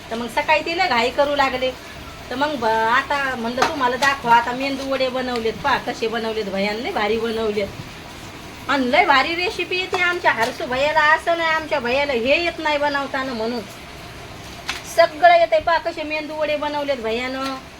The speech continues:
अं, चटणी बनवली. असं नाही आपल्या हरसू भैयाला काहीच येत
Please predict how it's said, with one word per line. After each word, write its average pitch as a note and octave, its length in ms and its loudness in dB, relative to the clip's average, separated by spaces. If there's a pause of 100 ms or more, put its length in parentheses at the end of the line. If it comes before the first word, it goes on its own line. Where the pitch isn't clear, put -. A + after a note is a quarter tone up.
(420)
अं, G3+ 360 -6 (140)
चटणी C#4 380 0
बनवली. A#3+ 680 -6 (500)
असं B3+ 300 0
नाही C#4 140 -2
आपल्या C4 320 0
हरसू A3+ 380 -4
भैयाला A3+ 320 2
काहीच B3+ 460 0
येत C#4 80 0